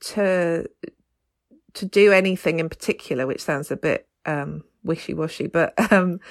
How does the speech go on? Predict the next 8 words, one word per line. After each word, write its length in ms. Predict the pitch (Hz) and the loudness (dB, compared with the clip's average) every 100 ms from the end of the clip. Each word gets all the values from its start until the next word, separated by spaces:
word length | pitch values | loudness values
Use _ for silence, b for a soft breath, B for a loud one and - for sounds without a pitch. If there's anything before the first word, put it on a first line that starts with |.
| B B B B - _ | B B B B -20 _
I 180 | 214 226 | 4 6
was, 440 | 233 220 208 - - | 6 4 2 -4 0
I 80 | 202 | 0
was 200 | 196 190 | 0 2
writing 480 | 185 202 - 208 | 2 0 -2 -4
the 80 | 202 | -4
book, 520 | 190 180 - - - - _ - | 0 0 0 -6 -18 -18 _ -2
um, 600 | 185 170 160 160 160 | 2 2 0 -6 -8